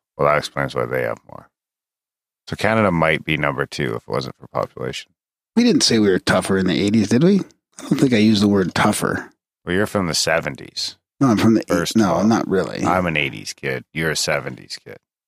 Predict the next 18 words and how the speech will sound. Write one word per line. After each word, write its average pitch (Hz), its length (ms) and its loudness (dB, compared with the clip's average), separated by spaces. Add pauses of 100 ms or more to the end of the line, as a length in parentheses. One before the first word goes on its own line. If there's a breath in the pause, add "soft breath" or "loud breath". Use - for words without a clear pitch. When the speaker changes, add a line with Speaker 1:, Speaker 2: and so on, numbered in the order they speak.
(380)
Speaker 2:
Not 113 180 0
really. 87 320 2
I 92 40 0
mean, 104 120 2
I 113 100 4
don't 107 220 2
consider 95 440 0 (540)
Speaker 1:
When 87 140 -4
were 87 80 -2
you 85 80 -2
born? 87 360 -2 (580)
Speaker 2:
seventy. 120 540 2 (340)
Speaker 1:
Then 90 160 -4
you're 98 160 0
a 101 60 0
seventies 110 680 0
kid. - 360 0
<laughs> - 60 0